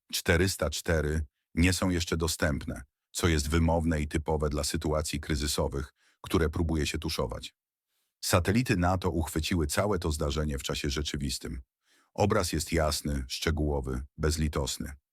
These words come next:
Ale zachodni politycy ukrywają prawdę przed własnymi obywatelami,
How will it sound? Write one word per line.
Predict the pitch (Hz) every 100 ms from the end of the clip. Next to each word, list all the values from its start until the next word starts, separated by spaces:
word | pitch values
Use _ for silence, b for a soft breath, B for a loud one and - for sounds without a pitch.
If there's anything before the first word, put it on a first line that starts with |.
| _ _ _ -
Ale | 101 95
zachodni | 95 - 160 143
politycy | 98 90 82 90 82 90
ukrywają | 80 80 85 90 95 80
prawdę | 87 82 80 80
przed | - 78 71
własnymi | 76 - 90 87
obywatelami, | 76 78 76 73 69 67 67 65